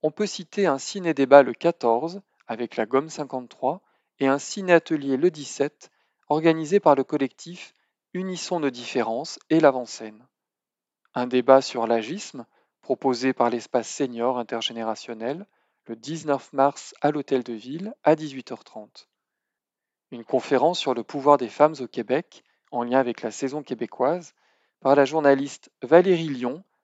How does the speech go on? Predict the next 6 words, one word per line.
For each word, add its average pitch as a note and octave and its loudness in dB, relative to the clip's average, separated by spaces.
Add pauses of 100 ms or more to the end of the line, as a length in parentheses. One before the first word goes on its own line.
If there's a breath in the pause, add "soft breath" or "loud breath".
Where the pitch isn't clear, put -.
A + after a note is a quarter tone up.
spécialiste C3+ -2
du G#2+ -20
Canada, A#2+ 0 (280)
le A#2 -10
vingt-sept C#3+ -2
mars C3 0